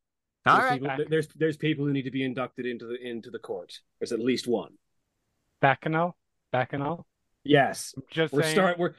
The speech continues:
Speaker 3: Bacchanal.
Speaker 2: starting with a fucking Bacchanal. We need celebration because celebration comes first and healing comes next.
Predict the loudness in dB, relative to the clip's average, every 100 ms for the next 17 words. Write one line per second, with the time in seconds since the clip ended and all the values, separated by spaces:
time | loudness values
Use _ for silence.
0 | 0 2 2 2 4 4 2 0 0 0
1 | -2 0 0 0 0 0 2 0 -2 _
2 | -14 -12 -16 -16 _ 0 2 4 2 0
3 | 0 2 2 0 0 0 0 -2 -8 -10
4 | _ _ _ -2 2 2 2 2 2 2
5 | 0 -2 -4 -2 -4 -4 0 0 0 -2
6 | -6 -2 -2 0 0 0 -4 -2 -4 -4
7 | -8 -10